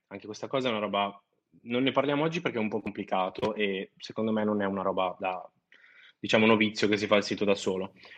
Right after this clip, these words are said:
Però l'idea è che tu devi capire che l'utente sul tuo sito non è detto che arrivi dall'home page.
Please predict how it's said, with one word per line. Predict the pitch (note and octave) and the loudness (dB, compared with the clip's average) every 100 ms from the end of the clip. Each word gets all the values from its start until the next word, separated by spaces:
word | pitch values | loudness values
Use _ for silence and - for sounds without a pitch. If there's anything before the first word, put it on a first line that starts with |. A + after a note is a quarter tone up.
| - | 2
Però | C3 | 6
l'idea | D3+ C3 C#3 D3+ C3+ | 8 8 8 8 4
è | A2+ | 0
che | - A2 A2 | -4 -4 -4
tu | - | -4
devi | C#3 A#2 | -2 -2
capire | C#3 B2 B2+ | -2 -2 -2
che | A#2 G#2+ A2 | -2 -4 -4
l'utente | C3+ C3+ A#2+ G#2+ G#2+ | -6 -2 -2 -2 -8
sul | - B2+ | -8 -4
tuo | D#3 | -2
sito | B2 B2+ | 0 2
non | C3 D#3 | 4 4
è | D#3+ | 6
detto | C3+ C#3 C#3+ | 4 4 2
che | B2 | 2
arrivi | A2+ A2+ | 2 2
dall'home | G2+ G2 | 0 2
page. | C3 G#2 F#2 F#2+ | 4 4 2 -12